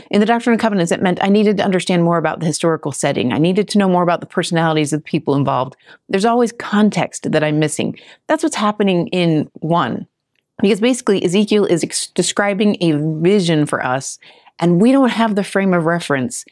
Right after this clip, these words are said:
He's trying to put, you know, immortal, kind of eternal experiences into mortal words, and it's hard. And honestly, we just don't know enough about his,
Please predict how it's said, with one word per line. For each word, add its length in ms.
He's 200
trying 320
to 100
put, 400
you 120
know, 100
immortal, 800
kind 220
of 160
eternal 500
experiences 680
into 300
mortal 520
words, 420
and 160
it's 160
hard. 720
And 260
honestly, 360
we 120
just 220
don't 220
know 120
enough 220
about 240
his, 460